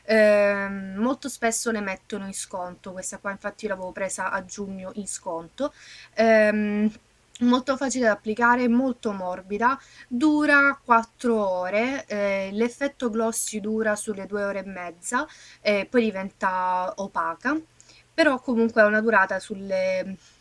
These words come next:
sulle quattro ore, non di più. Se mangiate o bevete dura anche di meno. Eh, però comunque a me piace tantissimo perché è molto confortevole sulle labbra, non è una di quelle matite che secca tantissimo le labbra. Io avendo le labbra secche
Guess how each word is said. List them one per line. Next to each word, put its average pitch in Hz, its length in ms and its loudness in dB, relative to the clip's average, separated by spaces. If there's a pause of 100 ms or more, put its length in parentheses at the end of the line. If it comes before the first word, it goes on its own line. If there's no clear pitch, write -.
(140)
sulle 220 300 0
quattro 202 420 -2
ore, 185 240 -2
non 208 320 -4
di 196 200 -12
più. 165 280 -16 (300)
Se 226 180 2
mangiate 233 540 4
o 202 40 -8
bevete 196 480 -2
dura 190 220 -8
anche 185 280 -10
di 185 120 -14
meno. 165 460 -8 (580)
Eh, 214 440 6
però 320 260 4
comunque 247 420 0
a - 20 4
me 214 140 2
piace 208 220 -4
tantissimo 233 640 -4
perché 196 320 -8
è 180 40 -6
molto 247 320 -4
confortevole 190 640 -8
sulle 180 260 -12
labbra, 170 480 -4 (280)
non 240 160 4
è 269 40 2
una 262 180 4
di 220 120 0
quelle 220 220 0
matite 220 440 -4
che 190 220 -4
secca 240 360 -6
tantissimo 190 600 -10
le 180 120 -10
labbra. 170 400 -6
Io 226 180 0
avendo 208 240 -4
le 202 120 -4
labbra 202 320 -8
secche 214 440 -10